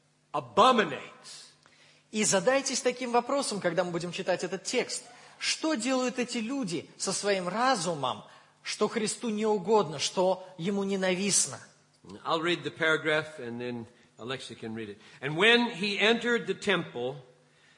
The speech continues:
Speaker 1: the chief priests and the elders of the people came up to him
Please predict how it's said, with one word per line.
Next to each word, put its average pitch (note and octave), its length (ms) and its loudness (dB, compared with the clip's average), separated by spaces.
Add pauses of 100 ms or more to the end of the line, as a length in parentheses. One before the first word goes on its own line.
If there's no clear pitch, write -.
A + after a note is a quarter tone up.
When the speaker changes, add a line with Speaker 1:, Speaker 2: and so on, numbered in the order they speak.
Speaker 1:
the C#3 340 -4 (360)
chief A3 300 2
priests F3+ 440 0
and C#3+ 120 -4
the D3 100 2
elders D#3 460 0
of A#2+ 140 -4
the B2 60 -8
people C#3+ 420 -4
came E3+ 360 -2
up - 280 -2
to D3+ 120 -4
him B2+ 400 -4